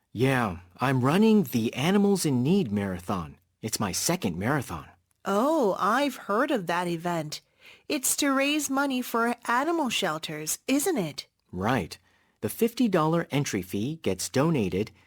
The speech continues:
Speaker 1: to support abandoned homeless animals.
Speaker 2: That's a great cause. I've never run a marathon before, but I've always wanted to.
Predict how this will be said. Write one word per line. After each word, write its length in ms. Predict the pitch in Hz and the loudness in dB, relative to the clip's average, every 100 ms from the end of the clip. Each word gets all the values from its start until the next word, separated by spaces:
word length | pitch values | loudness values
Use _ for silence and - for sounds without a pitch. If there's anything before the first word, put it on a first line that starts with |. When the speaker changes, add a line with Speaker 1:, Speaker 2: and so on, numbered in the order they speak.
| _ - | _ -8
Speaker 1:
to 100 | 143 | -6
support 500 | 147 - 196 190 107 | -6 0 0 2 -4
abandoned 760 | 95 135 151 143 147 147 147 - _ | -2 0 0 0 0 -2 -4 -10 _
homeless 380 | 190 165 92 - | 0 2 0 0
animals. 580 | 107 104 78 73 - - _ _ | -2 -2 -6 -10 -14 -20 _ _
Speaker 2:
That's 340 | 226 247 254 | -2 -2 -2
a 120 | 320 | -2
great 360 | 202 - 254 262 | 0 -2 -2 -4
cause. 600 | - 226 294 160 147 - - _ _ _ - | -4 -2 0 -2 -6 -8 -10 _ _ _ -4
I've 300 | 285 311 285 | 0 0 0
never 340 | 311 370 302 | 0 2 0
run 280 | 185 196 277 | 2 0 0
a 60 | 254 | 0
marathon 600 | 175 160 151 - 165 160 | 0 -2 -4 -4 -4 -4
before, 580 | 160 - 175 160 214 294 - - _ | -8 -2 0 0 -2 -6 -16 -20 _
but 120 | 359 | 0
I've 220 | 370 370 359 | 2 2 2
always 460 | 359 403 277 - | 2 2 2 0
wanted 420 | 180 196 277 349 - | 0 -2 -2 -4 -4
to. 300 | 160 151 269 | -6 -6 -8